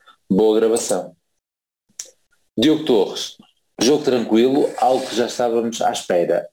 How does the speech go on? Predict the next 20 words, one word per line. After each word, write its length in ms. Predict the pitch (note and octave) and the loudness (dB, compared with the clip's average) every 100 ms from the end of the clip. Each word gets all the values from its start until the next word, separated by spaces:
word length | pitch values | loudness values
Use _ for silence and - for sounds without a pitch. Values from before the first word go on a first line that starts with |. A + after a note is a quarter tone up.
| _ | _
É 80 | C#3 | -2
uma 220 | A#2+ A#2+ | 0 2
delícia 400 | G#2+ A2+ A2+ A2+ | 2 0 0 0
ver 140 | G2 G2 | 0 0
o 60 | |
P 120 | G#2 | 0
P 260 | G2 G2+ F#2 G2 | 0 2 2 2
a 40 | |
jogar. 440 | F2 E2+ D2+ D2+ - | 0 0 0 -2 -2
E 100 | B2 | -2
a 40 | A2+ | -2
sad, 440 | - A#2 C#3 - _ _ _ _ | 0 0 0 -6 _ _ _ _
que 80 | G2+ | -2
já 180 | A#2+ - | 0 -2
renova 340 | A2+ A2 G2 | -2 -2 0
contratos 580 | A2 G#2 G#2 F#2 - - _ _ | -4 -2 -2 -2 -6 -16 _ _
para 200 | A#2 A2 | 0 0
ter 220 | - G#2+ | 0 -2
mais 300 | A2 A#2 A2 | 0 -2 -4
poder 260 | - G#2 | -4 -2